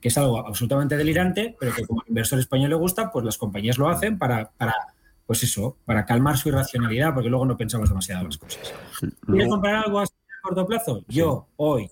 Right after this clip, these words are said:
Speaker 1: hoy lo que compraría para no complicarme la vida sería un E T F sobre un índice, especialmente sobre un índice americano. Eso sería lo que yo haría hoy. No, ir ti-, títulos por títulos en un contexto no alcista como el que tenemos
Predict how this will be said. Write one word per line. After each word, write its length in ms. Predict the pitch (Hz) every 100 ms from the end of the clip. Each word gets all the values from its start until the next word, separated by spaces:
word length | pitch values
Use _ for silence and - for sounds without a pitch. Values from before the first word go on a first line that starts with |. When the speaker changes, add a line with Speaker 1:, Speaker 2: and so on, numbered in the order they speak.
| _ _ _ -
Speaker 1:
hoy 260 | 143 107
lo 140 | 104 107
que 100 | 113
compraría 560 | 107 107 131 135 98
para 220 | - 101 117
no 160 | 190
complicarme 480 | 196 180 175 165 160
la 80 | 165
vida 320 | 196 151 117 - _
sería 460 | - 127 160 165 - _ -
un 220 | 175 180
E 80 | 175
T 180 | 135 127
F 360 | 120 180 185 -
sobre 420 | - 135 151 175 -
un 160 | 147
índice, 400 | 127 104 92 - _ _ _ - _
especialmente 520 | 110 107 110 120 170
sobre 220 | 165 131 113
un 60 |
índice 220 | 107 110
americano. 540 | 120 101 92 101 90 - _ _
Eso 160 | 120 135
sería 180 | 143 143
lo 140 | 135
que 100 | 123
yo 160 | 107 131
haría 240 | 127 120 123
hoy. 240 | 101 90
No, 380 | 101 113 107 107 - - _ -
ir 300 | 147 151 135
ti-, 360 | 147 - 170
títulos 340 | - 175 165 -
por 160 | 139
títulos 320 | 127 165 160 -
en 80 |
un 60 | 147
contexto 640 | 147 131 - - 139 - _ _ _
no 260 | 135 165 185
alcista 480 | 165 170 165 - 113
como 160 | 113
el 60 | 101
que 80 | 107
tenemos 340 | 117 127 -